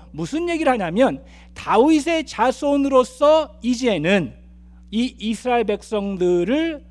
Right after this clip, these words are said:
구원하고 이스라엘 나라가 이제는 다윗과 같은 나라가 될 것이다 라는 생각을 가지고 이제 하나님께 찬양을 드리는 겁니다.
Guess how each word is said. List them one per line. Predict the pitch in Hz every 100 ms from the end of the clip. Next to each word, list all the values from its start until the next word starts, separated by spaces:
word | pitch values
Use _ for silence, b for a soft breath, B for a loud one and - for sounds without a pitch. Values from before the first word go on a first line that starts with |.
| - -
구원하고 | - 160 160 147 131 127 214 311 311 b b -
이스라엘 | 175 170 185 170 170 175 -
나라가 | - 226 160 190 262
이제는 | 254 190 226 302 302 B B -
다윗과 | - 151 240 294 - 294 285
같은 | - 185 214 - 285 311 285
나라가 | 170 190 233 262
될 | 247 208 233
것이다 | - 240 226 247 247
라는 | 196 202 226
생각을 | - 262 285 277 269
가지고 | 233 185 214 214
이제 | 170 233 311 302 B B
하나님께 | - 233 226 196 175 214
찬양을 | 214 - - 269 269 254 247
드리는 | 165 147 131
겁니다. | 104 101 -